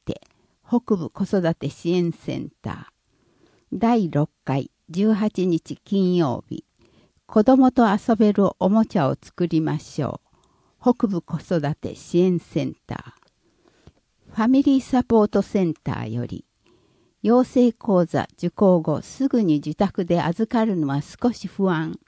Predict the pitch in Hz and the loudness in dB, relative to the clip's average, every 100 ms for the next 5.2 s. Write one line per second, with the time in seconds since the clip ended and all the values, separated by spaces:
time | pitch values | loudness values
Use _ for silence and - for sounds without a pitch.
0 | _ _ _ _ _ - 180 160 143 - | _ _ _ _ _ -2 0 0 -4 -4
1 | - 240 247 254 247 240 233 208 - 185 | -2 -2 0 0 2 0 0 -2 0 0
2 | 151 165 - 220 247 247 220 202 - - | 0 -2 -2 0 2 2 0 -2 -4 -2
3 | 156 131 139 175 202 233 233 233 - 208 | 0 0 -2 -2 -2 0 0 -2 -2 -4
4 | - 214 208 208 - 202 180 - 147 135 | 0 0 0 -2 -2 -2 -2 -4 -6 -4
5 | 131 151 | -6 -10